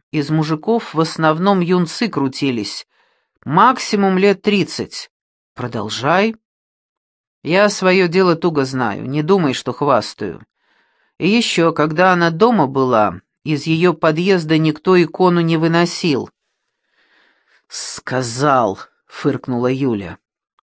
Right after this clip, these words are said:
«А мужик тот, по-твоему, должен её перед собой нести, как на крестном ходе?» «Если он верующий человек, как ты говоришь,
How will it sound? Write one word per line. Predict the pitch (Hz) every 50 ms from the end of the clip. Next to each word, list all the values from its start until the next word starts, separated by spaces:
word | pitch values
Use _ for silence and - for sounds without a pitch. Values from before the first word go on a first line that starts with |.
| _ _ _
«А | - 143 156
мужик | 170 185 180 196 226 220 - - - _
тот, | _ - 185 170 151 - - - - _ _ _
по-твоему, | - 135 139 - 151 160 180 175 160 147 131 123 113 107 98 - _ _ _ _ _ _ _ _ _ _
должен | - 165 190 202 185 170 185 175
её | 180 180 180 175 185 180
перед | 151 196 170 170 165
собой | - - 185 175 196 240 254 254
нести, | 220 190 160 156 - - - 151 143
как | - - 175 160 160 -
на | 180 170 160 151
крестном | 156 - 185 190 202 196 - - - 190 180 180
ходе?» | 180 - - 247 247 202 156 143 123 107 139 _ _ _ _ _ _ _ _ _ _ _ _ _ _ _ _ _ _ _ _ _ _ _ _ _ _ _ _ _ _ _ _ _ _ _ _ _ _ _
«Если | - 147 180 202 190 - 196 190
он | 190 180
верующий | 180 180 202 202 190 190 180 175 - - 180
человек, | 165 - - 175 170 175 185 214 254 262 269
как | - 151 135 -
ты | - 143
говоришь, | 135 139 139 135 135 131 127 127 120 - - - -